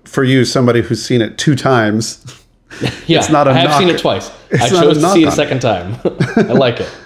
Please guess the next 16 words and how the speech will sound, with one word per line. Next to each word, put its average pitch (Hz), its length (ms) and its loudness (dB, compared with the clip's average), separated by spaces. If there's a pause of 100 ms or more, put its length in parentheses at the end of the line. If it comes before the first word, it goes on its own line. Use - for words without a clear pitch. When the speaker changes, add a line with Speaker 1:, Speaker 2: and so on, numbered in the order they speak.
(300)
Speaker 1:
So 147 380 0
it 165 120 4
is 139 160 2
a 135 60 2
very 139 640 0 (360)
gorgeous, 127 540 0
well-executed 117 960 -2
story. 113 760 -2
Um, 104 440 -6 (720)
the 120 100 0
twists - 480 -2
and 120 140 0
turns 123 440 0
and 110 220 -2
character 135 400 -4
reveals 110 760 -2